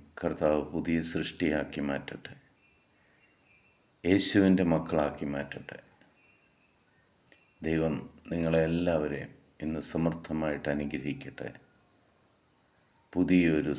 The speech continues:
സൃഷ്ടിയാകുവാൻ, ദൈവത്തിൻ്റെ മഹത്വം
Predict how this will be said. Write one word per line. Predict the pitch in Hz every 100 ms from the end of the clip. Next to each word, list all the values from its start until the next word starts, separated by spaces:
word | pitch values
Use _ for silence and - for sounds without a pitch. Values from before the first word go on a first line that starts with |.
| -
സൃഷ്ടിയാകുവാൻ, | 87 - 90 78 73 71 71 67 - - _ _ _ _ _ _ _ _ _ _ _ _ _ _ _ _ _ _ _ -
ദൈവത്തിൻ്റെ | 95 92 92 90 87 85 82
മഹത്വം | 85 90 - 87